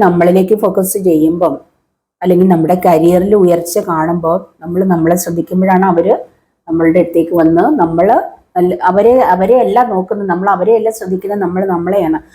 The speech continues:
അങ്ങനെയാണ് നമ്മൾ നമ്മളെയാണ് ഉയർത്തേണ്ടത്, നമ്മളെയാണ് സ്നേഹിക്കേണ്ടത്. കരിയറിനെയൊക്കെ, ക-, കരിയർ ഒന്നും ശ്രദ്ധിക്കാതെ ജോലി ശ്രദ്ധിക്കുന്നില്ല, ആ വ്യക്തി വിളിച്ചില്ല, പിന്നെ എനിക്ക് ഫുഡ് കഴിക്കാൻ പറ്റുന്നില്ല, ജോലി ചെയ്യാൻ പറ്റുന്നില്ല, എനിക്കൊന്നും പറ്റുന്നില്ല,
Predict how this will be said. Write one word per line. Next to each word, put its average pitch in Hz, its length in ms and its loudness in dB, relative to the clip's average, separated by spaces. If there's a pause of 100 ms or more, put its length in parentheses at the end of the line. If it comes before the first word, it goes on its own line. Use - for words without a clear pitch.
(220)
അങ്ങനെയാണ് 214 340 4
നമ്മൾ 202 260 2
നമ്മളെയാണ് 220 720 2
ഉയർത്തേണ്ടത്, 214 500 0
നമ്മളെയാണ് 196 500 -2
സ്നേഹിക്കേണ്ടത്. 165 760 -6 (840)
കരിയറിനെയൊക്കെ, 196 600 2
ക-, 180 720 0
കരിയർ 180 300 2
ഒന്നും 208 200 -2
ശ്രദ്ധിക്കാതെ 180 580 0
ജോലി 170 260 2
ശ്രദ്ധിക്കുന്നില്ല, 185 580 0 (440)
ആ 240 80 4
വ്യക്തി 262 260 0
വിളിച്ചില്ല, 247 480 0
പിന്നെ 254 260 -2
എനിക്ക് 254 320 0 (140)
ഫുഡ് 165 260 -2
കഴിക്കാൻ 202 300 0
പറ്റുന്നില്ല, 214 380 0 (420)
ജോലി 170 220 4
ചെയ്യാൻ 208 260 2
പറ്റുന്നില്ല, 226 320 0
എനിക്കൊന്നും 202 560 -2
പറ്റുന്നില്ല, 214 440 0